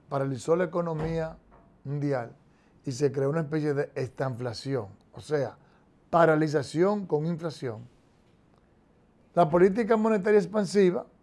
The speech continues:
que reactivó la economía, pero al mismo tiempo creó inflación. Como todo el mundo pensaba que luego de rebasado el covid, todo iba a volver a la normalidad, se, se iba a controlar con cierta facilidad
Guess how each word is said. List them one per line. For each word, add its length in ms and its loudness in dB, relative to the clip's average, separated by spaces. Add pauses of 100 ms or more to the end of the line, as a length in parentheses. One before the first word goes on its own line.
(1040)
que 140 6
reactivó 400 4
la 80 4
economía, 640 0
pero 140 -2
al 40 -4
mismo 260 -4
tiempo 400 -6
creó 380 -4
inflación. 520 -10 (960)
Como 560 6 (200)
todo 140 12
el 80 12
mundo 280 6
pensaba 480 6
que 100 -2
luego 360 2
de 300 0 (180)
rebasado 540 2
el 100 0
covid, 380 2 (640)
todo 380 6
iba 120 8
a 20 2
volver 340 0
a 80 4
la 60 0
normalidad, 640 -2 (680)
se, 160 -6 (260)
se 140 0
iba 160 4
a 60 2
controlar 640 2
con 180 -4
cierta 300 0
facilidad 640 0